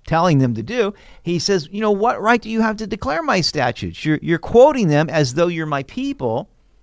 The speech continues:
and you take my covenant in your mouth, but you hate my instruction and you cast my words behind you." And it's really tragic when people ignore the words of God, casting them behind them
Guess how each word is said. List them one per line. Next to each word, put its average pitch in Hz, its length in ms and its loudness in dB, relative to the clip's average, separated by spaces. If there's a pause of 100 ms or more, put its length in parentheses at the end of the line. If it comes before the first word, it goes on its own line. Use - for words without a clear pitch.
(460)
and 165 100 -4
you 180 80 0
take 240 320 0
my 185 120 2
covenant 220 520 -4
in 165 160 -8
your 151 140 -4
mouth, 175 520 -2 (220)
but - 220 -6
you 226 80 -4
hate 226 360 0
my 156 180 0
instruction 160 760 -4
and 127 120 -4
you 139 80 -6
cast 160 600 -2 (320)
my 123 320 2
words 123 380 4
behind 113 480 0
you." 80 160 -10 (760)
And 127 160 0
it's 143 200 0
really 214 280 6
tragic 131 560 2 (280)
when 127 140 0
people 135 480 2 (280)
ignore 139 560 6
the 233 100 6
words 165 280 4
of 135 100 -2
God, 120 340 4
casting 202 640 -4
them 185 140 2
behind 151 540 2
them 127 280 2